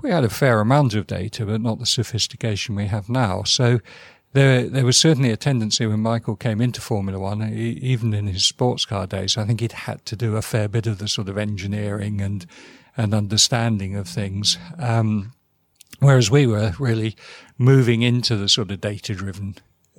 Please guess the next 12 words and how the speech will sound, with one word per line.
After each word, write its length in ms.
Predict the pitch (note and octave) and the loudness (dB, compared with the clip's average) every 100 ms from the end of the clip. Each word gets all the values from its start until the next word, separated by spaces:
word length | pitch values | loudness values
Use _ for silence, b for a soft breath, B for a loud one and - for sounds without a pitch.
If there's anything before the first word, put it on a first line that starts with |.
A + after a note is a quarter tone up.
| - | -6
era, 460 | D#3+ A2+ G#2 A2 - _ B B B - | -2 0 0 -4 -8 _ B B B -6
um, 480 | G#2 G#2 G2+ G2 A#2 | -2 0 -2 -4 -6
which 280 | A#2 A2 - | -8 -8 -6
became 680 | A#2+ - A2+ G#2 G2+ G2 G2 _ _ _ _ _ | -8 -4 -2 -2 -2 -6 -10 _ _ _ _ _
much 460 | A#2 A2+ B2 A#2 - | -4 0 0 0 -4
more 160 | A2+ G#2+ | -2 0
so 160 | - | 0
as 200 | G#2+ G#2 | -2 -4
we 60 | A#2 | -4
moved 300 | G#2+ G#2+ A2 | -2 -2 -2
into 260 | G#2+ F#2+ | -6 -6
the, 240 | G2+ G2+ | -8 -8